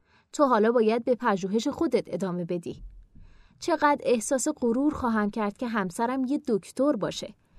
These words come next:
در حالی که من تنها یه آدم معمولی باشم."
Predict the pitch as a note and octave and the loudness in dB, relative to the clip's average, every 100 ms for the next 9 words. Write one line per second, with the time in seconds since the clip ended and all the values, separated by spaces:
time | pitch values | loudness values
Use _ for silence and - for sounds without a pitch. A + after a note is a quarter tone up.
0 | - - D#4 C#4 C#4+ D4 D#4 C4+ C4+ C#4+ | -16 -2 2 4 4 2 0 -2 -2 -2
1 | G#3+ G#3+ B3+ C#4+ A3 G#3 G#3+ C4 B3 G#3+ | 0 0 -2 -2 -2 0 0 2 0 0
2 | F#3 F3 G3+ G3+ - - | -2 0 0 0 -2 -6